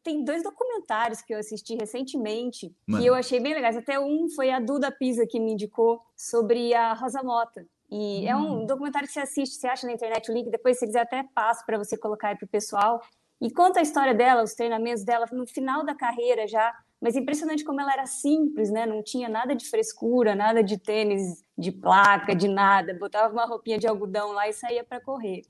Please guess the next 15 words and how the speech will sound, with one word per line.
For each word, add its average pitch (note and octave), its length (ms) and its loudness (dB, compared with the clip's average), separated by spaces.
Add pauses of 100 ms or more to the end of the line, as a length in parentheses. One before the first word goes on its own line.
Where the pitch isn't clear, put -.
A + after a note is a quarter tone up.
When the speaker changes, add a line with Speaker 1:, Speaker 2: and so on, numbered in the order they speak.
Speaker 1:
E A#3+ 120 -6
tem C#4+ 320 2
um D#4 160 2
outro C#4+ 500 2
que C#4+ 120 -6
também C#4 440 0
até D4+ 180 -2
outro D4+ 160 -4
dia C#4 140 -4
tava C4+ 220 -6
passando C#4 400 -4
no B3+ 80 0
Sport D4 340 -6
T F4+ 200 -4
V, A#3+ 380 4